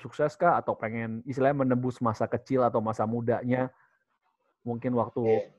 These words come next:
Speaker 1: waktu kecilnya disuruh belajar terus, nggak, nggak sempet main sama temen-temen,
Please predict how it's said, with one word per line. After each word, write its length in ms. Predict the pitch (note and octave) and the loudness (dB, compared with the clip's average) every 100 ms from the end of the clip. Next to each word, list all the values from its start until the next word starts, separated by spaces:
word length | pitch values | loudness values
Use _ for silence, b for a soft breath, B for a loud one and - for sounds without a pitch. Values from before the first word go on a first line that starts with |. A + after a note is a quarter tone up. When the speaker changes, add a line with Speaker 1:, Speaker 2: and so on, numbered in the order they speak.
| _ | _
Speaker 1:
waktu 220 | A#2+ A#2+ A#2+ | -4 -2 -2
kecilnya 480 | B2 - B2 B2+ B2+ | -4 0 0 2 2
disuruh 320 | B2 B2 B2 | 0 -2 2
belajar 320 | A#2+ A2+ A#2 | 2 4 2
terus, 400 | - B2+ C3 - | 2 0 0 0
nggak, 200 | B2 G2 _ B2 | -2 -2 _ -12
nggak 240 | A#2+ A#2+ | 0 0
sempet 320 | - A2+ A#2+ A#2 - | 0 0 2 0 -6
main 540 | A#2+ A#2 A2+ B2 B2 A#2 | 2 4 4 2 0 2
sama 240 | A2+ A2+ | 2 2
temen-temen, 880 | G2+ A2 A2 A#2+ C3+ B2+ B2+ B2+ | 0 -2 0 0 2 2 2 -2